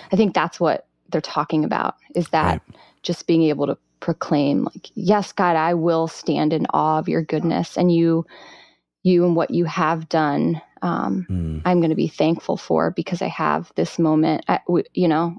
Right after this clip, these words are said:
Speaker 1: I, I think everyone goes through life and is gonna have their hard seasons, but
Speaker 2: Yeah.
Speaker 1: until you get to that point where you actually know and live in life's fragile moments, you're not gonna really completely understand the people that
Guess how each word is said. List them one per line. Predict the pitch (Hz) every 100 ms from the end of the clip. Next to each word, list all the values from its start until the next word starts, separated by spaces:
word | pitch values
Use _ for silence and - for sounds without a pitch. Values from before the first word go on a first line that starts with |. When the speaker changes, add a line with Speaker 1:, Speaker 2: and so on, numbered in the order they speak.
| -
Speaker 1:
I, | 170 -
I | -
think | 156 175 165
everyone | 156 165 165 165
goes | 170 170 160
through | - - 175 170
life | 160 170
and | 175
is | 165 -
gonna | 151
have | 151 151 160
their | 160
hard | 156 151 147 151
seasons, | - 151 151 147 156
but | -
Speaker 2:
Yeah. | 151
Speaker 1:
until | 156 156
you | 156 160
get | 143 -
to | -
that | - -
point | 165 160
where | -
you | 160 160 156
actually | 151 - - 160
know | 160 160 160
and | 156
live | 156 160 165
in | 165 160
life's | 160 165 - - - - - -
fragile | - 175 165 170
moments, | 160 151 170 196 202
you're | 170
not | 175 -
gonna | 180 160 156 - - - - -
really | 196 180
completely | 165 170 - 160 165 -
understand | 156 151 156 147 156 151
the | -
people | - 151 - -
that | 156 -